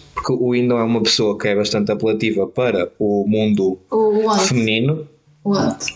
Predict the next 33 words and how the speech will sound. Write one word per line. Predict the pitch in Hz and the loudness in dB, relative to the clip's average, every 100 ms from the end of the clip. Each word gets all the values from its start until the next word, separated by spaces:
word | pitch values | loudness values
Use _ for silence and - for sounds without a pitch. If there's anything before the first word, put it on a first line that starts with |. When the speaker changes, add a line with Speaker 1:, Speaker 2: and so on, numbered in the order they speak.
| - | -6
Speaker 1:
O | 117 95 | -4 -2
Ant. | 90 - | -2 -2
Speaker 2:
O, | 220 220 - | 0 2 2
o | 226 | 2
Window | 240 247 247 | 2 2 0
também | 247 240 | 0 0
é | 240 240 240 | 0 2 2
igualmente | 233 233 233 - | 2 2 2 0
apelativo, | 254 - 240 254 269 294 302 302 - - - | 0 0 0 2 2 2 0 0 -4 -16 -6
eh, | - 208 101 - - | -2 0 0 0 0
Speaker 1:
Não, | 226 | 0
Speaker 2:
aliás, | 233 160 | 0 0
Speaker 1:
o | |
Window | 233 240 214 | 2 2 2
Speaker 2:
foi | 175 | 2
Speaker 1:
é, | |
Speaker 2:
só | 160 | 2
Speaker 1:
é | 156 | 2
Speaker 2:
isso. | 147 | 2
Speaker 1:
outro. | 143 - - _ _ - | 0 -4 -10 _ _ -12
Speaker 2:
Foi | 226 | -4
só | 240 | 0
isso | 233 | 0
recentemente, | 220 262 226 233 220 220 226 | 0 0 2 2 2 0 0
ele | 226 226 226 226 | 2 2 2 2
admitiu | 220 220 208 208 | 2 2 2 0
que | 208 | 0
traiu | 208 202 202 | 0 2 0
a | 196 196 | 0 0
Angie, | 220 233 262 - _ _ | 0 0 -2 -4 _ _
portanto, | 202 190 - | -2 0 -2
Speaker 1:
Foi. | - - - 208 214 | -6 -6 -2 0 0
Speaker 2:
Window | 202 175 - | 2 0 -2